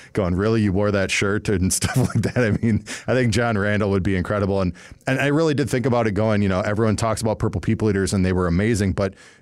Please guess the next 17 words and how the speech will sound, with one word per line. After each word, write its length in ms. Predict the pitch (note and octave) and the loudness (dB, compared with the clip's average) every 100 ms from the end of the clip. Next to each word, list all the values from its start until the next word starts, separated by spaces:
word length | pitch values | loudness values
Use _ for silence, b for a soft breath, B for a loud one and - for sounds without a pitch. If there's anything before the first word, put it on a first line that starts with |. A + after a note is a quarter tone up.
| B | B
John's 400 | - B2 D#3 - | -2 0 0 -2
physicality 1040 | - B2 A2 A2+ - G2 G2+ G#2+ A#2 A#2+ | -2 0 0 -2 -2 -2 0 0 2 2
as 240 | F2+ F2+ | 2 0
well 220 | F2+ G2 F#2+ | 0 0 0
as 120 | F2 | -2
kind 200 | - F#2+ | -2 -2
of 60 | |
the 80 | F2 | 0
mental 340 | E2 F#2 G2 F#2 | 2 0 -2 -4
toughness 460 | - E2+ G2+ F2 | -4 -2 0 0
that 120 | G2+ F#2 | 0 0
he 100 | F2 | 0
had 220 | F2+ F#2 | 0 0
is 100 | D#2 | 0
what 200 | F2+ F2 | -2 -2
separated 500 | G#2 F2+ F#2 F#2 F2 | -2 -2 -2 0 0
him. 320 | F#2 F#2+ F#2+ | 0 0 -2